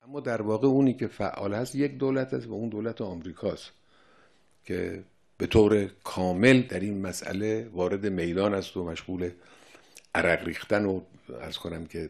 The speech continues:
فعالیت کردن و تلاش کردن هستن.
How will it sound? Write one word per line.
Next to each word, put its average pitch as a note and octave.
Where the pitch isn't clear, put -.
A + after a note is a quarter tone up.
فعالیت D#2+
کردن F2
و F2+
تلاش E2
کردن D#2+
هستن. -